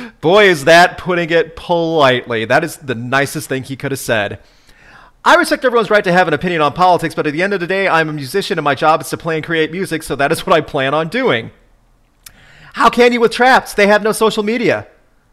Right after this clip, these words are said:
They're not, they're getting to the point now where they're gonna get, start getting banned on YouTube as well. Wh-, wh-, how are you gonna promote yourself? How?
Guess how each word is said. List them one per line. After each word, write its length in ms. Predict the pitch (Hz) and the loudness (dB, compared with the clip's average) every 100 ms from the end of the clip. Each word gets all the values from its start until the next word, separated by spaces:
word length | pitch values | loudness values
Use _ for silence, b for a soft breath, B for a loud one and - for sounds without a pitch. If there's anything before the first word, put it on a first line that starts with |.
| _ _ | _ _
They're 160 | - 208 | 2 4
not, 260 | 220 220 151 | 6 4 2
they're 200 | 202 220 | 2 4
getting 240 | 208 208 | 2 0
to 100 | 202 | -4
the 80 | 196 | -6
point 260 | 165 220 180 | -2 -2 2
now 120 | 175 | 0
where 100 | 180 | 0
they're 80 | 185 | -2
gonna 140 | 190 | -2
get, 100 | 180 | -4
start 160 | - 185 | -4 -6
getting 160 | 175 | -6
banned 240 | 151 165 180 | -4 -4 -2
on 160 | 165 | -4
YouTube 380 | 151 214 - 139 | -6 -8 -4 -4
as 100 | 135 | -2
well. 420 | 156 233 127 - _ _ _ _ _ _ _ _ _ _ _ _ _ - | -2 -2 -2 -8 _ _ _ _ _ _ _ _ _ _ _ _ _ -6
Wh-, 400 | 190 202 196 - 185 | -4 -2 -4 -4 -6
wh-, 60 | 160 | -2
how 220 | 151 196 | 4 6
are 60 | 214 | 6
you 60 | 208 | 4
gonna 120 | 202 | 2
promote 300 | 190 190 254 | 4 2 2
yourself? 600 | 233 - 110 92 - - _ _ _ | 0 -2 -6 -6 -14 -20 _ _ _
How? 480 | - 165 247 160 104 | 0 4 6 4 0